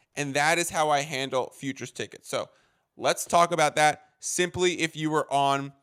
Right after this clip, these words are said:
the Boston Celtics in this situation. If you were on the Boston Celtics, I assume a lot of people do have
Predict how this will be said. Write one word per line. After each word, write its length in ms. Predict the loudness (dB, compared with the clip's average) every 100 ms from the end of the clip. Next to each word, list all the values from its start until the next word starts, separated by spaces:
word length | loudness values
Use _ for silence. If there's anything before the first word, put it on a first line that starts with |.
| _ _ -20 -12 -8
the 160 | -8 -8 _
Boston 380 | 0 2 0 -8
Celtics 680 | -4 -2 -2 -6 -8 -8
in 140 | -6 -6
this 120 | -6
situation. 640 | -8 -8 -10 -8 -12 -16 -20 _ _ _ _ _ _
If 120 | -12 -4
you 140 | 0
were 100 | 2
on 140 | 2
the 80 | 0
Boston 400 | -2 0 -2 -4
Celtics, 760 | -2 2 2 2 -2 -2 -4 0
I 80 |
assume 320 | 0 0 -4 -2
a 40 |
lot 200 | 2 2
of 40 |
people 220 | 0 -4 -6
do 220 | -4 -4
have 280 | -4 -6